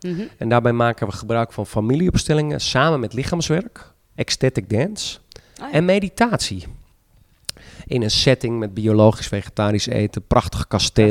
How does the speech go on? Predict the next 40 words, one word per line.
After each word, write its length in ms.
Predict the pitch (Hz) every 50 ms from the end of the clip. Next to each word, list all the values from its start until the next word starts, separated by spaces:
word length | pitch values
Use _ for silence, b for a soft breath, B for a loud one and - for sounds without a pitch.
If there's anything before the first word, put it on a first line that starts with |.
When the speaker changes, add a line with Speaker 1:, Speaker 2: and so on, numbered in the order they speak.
| 107
Speaker 1:
Prachtig. 100 | 110 110
Speaker 2:
in 60 | 104 104
de 160 | 101 101 104
natuur. 600 | 104 - - - 110 107 104 107 104 104 110 104 _ _
Speaker 1:
Ja. 200 | - 160 170 - B B B B B B B B B B B
Speaker 2:
En, 300 | - 147 113 113 110 110
eh, 1080 | 104 104 104 104 104 104 104 104 104 104 104 101 104 107 107 104 107 107 117 131 - 113 117 - _ _ _ _ _ _ _ -
ge-, 220 | - - - 135 113 - _ -
gebruiken 540 | - - 151 110 120 127 139 135 - 131
we 60 | 123 127
ook 120 | 131 - -
chanten, 600 | - - - 160 170 185 170 131 - - 101 95
zingen, 600 | - - 117 147 156 131 104 98 131 214 220 196 _ _ _ b b b b b b b b
om 240 | - 135 110 117 127
echt 280 | 127 131 127 - -
dat, 140 | - 110 - _ _
dat, 180 | - 113 110 - _ _ -
dat 220 | - 110 107 -
emotionele 800 | - - 120 135 135 131 120 - - 127 113 117 127 131 123 110
limbische 600 | 113 117 123 143 165 165 139 127 120 - - 110
systeem 720 | - - - 104 - - - - 104 98 127 185 214 190 156 - -
Speaker 1:
Ja, 420 | - - 139 147 151 135 131 127 123
fantastisch. 340 | - - - 143 160 170 156 175
Speaker 2:
onder 240 | 196 185 160 143
die 140 | 123 123 117
ratio 440 | 110 113 107 107 - - - 120 -
echt 240 | - 143 135 - -
die 100 | 120 117
liefde 420 | 120 139 202 220 - - 127 -
op 260 | - 190 202 - -
te 120 | - - 110
wekken, 340 | - 110 104 - - 107 -
zodat 260 | - 110 104 120 139
Speaker 1:
Ja. 80 | 160
Speaker 2:
je 60 | 156 131
echt 240 | 139 143 - - -
weer 260 | 113 104 113 117 127
opnieuw 380 | 127 123 - 127 123 127 135 139
in 140 | 139 123 117 -
contact 520 | - 113 113 - - 190 202 - - -